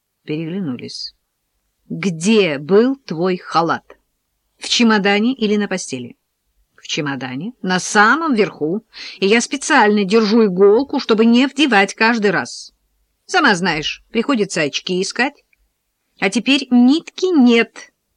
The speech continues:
Ради бога, дайте ему какую-нибудь нитку, он меня доконает своей пуговицей».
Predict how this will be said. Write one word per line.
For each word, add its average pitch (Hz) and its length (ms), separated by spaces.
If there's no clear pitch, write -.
Ради 220 320
бога, 185 280
дайте 277 440
ему 302 160
какую-нибудь 285 500
нитку, 220 580
он 226 140
меня 226 200
доконает 262 580
своей 165 220
пуговицей». 135 720